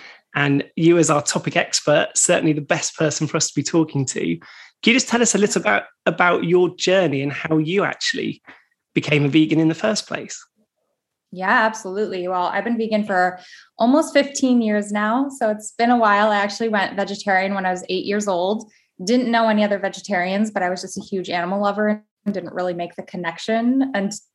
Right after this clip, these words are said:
Speaker 2: between, like, the food on my plate and that it came from animals. And the moment I made that connection, I was like, "I love animals. I don't want to eat them." So I became a little,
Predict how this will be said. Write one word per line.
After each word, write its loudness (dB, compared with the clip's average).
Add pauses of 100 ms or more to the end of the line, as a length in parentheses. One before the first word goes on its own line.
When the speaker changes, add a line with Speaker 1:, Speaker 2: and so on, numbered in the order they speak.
(120)
Speaker 2:
between, -6
like, -6
the -6
food -2
on -2
my -2
plate 0
and -4
that -4
it -6
came -8
from -4
animals. 0
And 0
the 0
moment 2
I 0
made -4
that 2
connection, 2 (360)
I 2
was 0
like, 2 (160)
"I 4
love 4
animals. 0
I 2
don't 0
want 0
to -2
eat 0
them." 2
So 0
I 4
became 0
a 2
little, 0